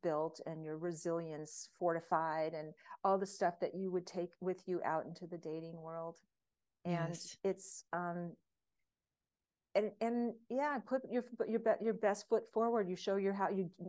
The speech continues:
Speaker 1: you know, I'm sure your house looks beautiful before anybody comes in, right? You,
Speaker 2: Right.
Speaker 1: you have it staged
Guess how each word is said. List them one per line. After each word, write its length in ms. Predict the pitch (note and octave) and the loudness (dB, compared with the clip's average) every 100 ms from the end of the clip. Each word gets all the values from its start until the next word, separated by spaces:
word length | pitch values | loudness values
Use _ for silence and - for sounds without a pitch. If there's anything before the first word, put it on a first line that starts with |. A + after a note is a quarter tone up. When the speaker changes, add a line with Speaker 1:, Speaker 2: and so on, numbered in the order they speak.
| - | -6
Speaker 1:
you 80 | F3+ | -4
know, 120 | E3 | -2
I'm 100 | D#3+ | -2
sure 260 | F3 F#3 F3 | -2 2 2
your 320 | E3+ E3+ F3+ - | 2 -4 -4 -2
house 240 | F3+ - | -2 -2
looks 140 | - | -10
beautiful 640 | - A3 G#3 F3 E3+ E3 - _ _ | -4 -2 0 0 0 0 -6 _ _
before 420 | F3 - F3+ E3+ D#3 | -8 -6 -2 0 2
anybody 300 | F3+ F3 F3 | 0 -2 -4
comes 300 | F3 E3 A3+ | -6 -4 -2
in, 200 | A#3+ G3 | 0 0
right? 300 | E3+ G3+ A3+ - _ _ _ | -2 -2 -4 -10 _ _ _
You, 80 | - | -2
Speaker 2:
Right. 280 | F3 G3+ F3 | 2 2 0
Speaker 1:
you 80 | F#3 | 2
have 120 | E3+ | 2
it 80 | E3 | 0
staged 580 | - - F#3+ G3+ F#3+ - | -2 4 8 6 4 -6